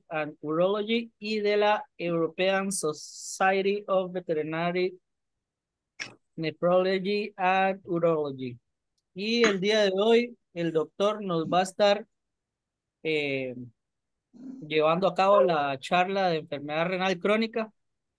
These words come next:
Entonces, Doc, no sé si estás por ahí.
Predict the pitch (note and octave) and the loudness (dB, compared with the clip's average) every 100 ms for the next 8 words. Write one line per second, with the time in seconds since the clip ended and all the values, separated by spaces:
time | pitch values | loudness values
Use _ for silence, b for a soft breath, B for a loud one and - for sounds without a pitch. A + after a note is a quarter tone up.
0 | _ _ _ C#3+ C#3 D#3+ E3+ F#3 E3+ D#3 | _ _ _ -14 -6 -4 -2 0 2 0
1 | - E3 F3+ F3+ E3 F3 F3 F3 F#3 F3 | -2 0 0 0 -2 -2 -2 0 0 0
2 | F3 D#3 G3 | 2 2 2